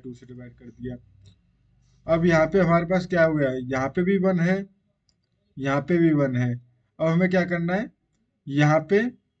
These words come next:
वे, सॉरी फ्रेंड्स, यहाँ पे, इसमें बात करें तो हम यहाँ पे वन है, यहाँ पे वन है। अब यहाँ पे और ज़ीरो आना चाहिए, तो यहाँ पे और ज़ीरो आना चाहिए, तो उसके लिए हम क्या करेंगे? क्योंकि ये ज़ीरो, दो ज़ीरो आ चुके हैं, तीसरी ज़ीरो ये आना चाहिए।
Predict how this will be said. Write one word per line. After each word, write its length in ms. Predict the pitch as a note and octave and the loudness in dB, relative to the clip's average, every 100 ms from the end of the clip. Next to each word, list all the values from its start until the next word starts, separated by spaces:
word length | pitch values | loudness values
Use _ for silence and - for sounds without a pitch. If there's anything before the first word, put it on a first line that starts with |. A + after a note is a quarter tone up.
| _ _ _ _ _ _ _ _ _ _ _ _ _ _ - | _ _ _ _ _ _ _ _ _ _ _ _ _ _ -8
वे, 160 | D#3 E3 | -6 -6
सॉरी 240 | D#3+ D3 | -6 -4
फ्रेंड्स, 280 | D3 D3 - | -4 -4 -4
यहाँ 200 | C#3 C3 | -4 -4
पे, 100 | C3 | -6
इसमें 180 | D#3 D3+ | -8 -2
बात 160 | D#3 D3+ | -2 -2
करें 140 | D#3+ | -6
तो 80 | F#3 | -4
हम 100 | G3 | -2
यहाँ 220 | D3+ B2+ | -2 -2
पे 120 | B2 D#3 | -4 -4
वन 200 | E3 D#3+ | -4 -4
है, 240 | D#3+ G#3 - _ _ - | -4 -6 -10 _ _ -8
यहाँ 220 | B2+ C3+ | -4 -2
पे 100 | C3+ | -2
वन 240 | C3 B2+ A#2+ | -2 -2 -2
है। 140 | A#2+ - _ _ - | -4 -10 _ _ -6
अब 140 | D3 | -2
यहाँ 220 | D3 C#3+ C#3+ | 0 0 2
पे 140 | G3 | 0
और 180 | G#3+ G3+ | 2 0
ज़ीरो 280 | D3+ E3+ D#3 | 0 -2 0
आना 180 | B2+ A#2+ | -2 -4
चाहिए, 380 | A#2+ A2 A2+ A2+ _ _ _ | -8 -8 -8 -10 _ _ _
तो 40 | C3+ | -8
यहाँ 240 | B2+ C3+ | -4 -4
पे 120 | C#3 | 0
और 160 | G3 G3 | 2 2
ज़ीरो 200 | F3 F3+ | 0 0
आना 160 | E3 D3+ | -2 -6
चाहिए, 240 | D3 D3 | -4 -4
तो 120 | D#3+ F#3 | -4 -6
उसके 240 | F3+ F3 | -6 -4
लिए 100 | F3+ | -2
हम 80 | F3+ | -4
क्या 140 | F3 | -6
करेंगे? 380 | E3 E3 E3 F#3+ | -8 -8 -8 -8
क्योंकि 440 | A3+ _ _ D3 D3+ | -8 _ _ -6 0
ये 140 | E3+ | 0
ज़ीरो, 200 | E3 F3+ | 2 0
दो 160 | E3 F3 | 2 0
ज़ीरो 200 | E3+ F3+ | 0 0
आ 60 | D#3+ | -2
चुके 220 | D#3 F#3+ | -4 -6
हैं, 100 | G3+ | -6
तीसरी 300 | F#3+ D#3+ D3+ | -4 -6 -4
ज़ीरो 220 | D3+ D#3+ | -4 0
ये 160 | D3+ C#3+ | 2 2
आना 140 | C3 A#2+ | 0 -6
चाहिए। 300 | B2+ B2 | -8 -8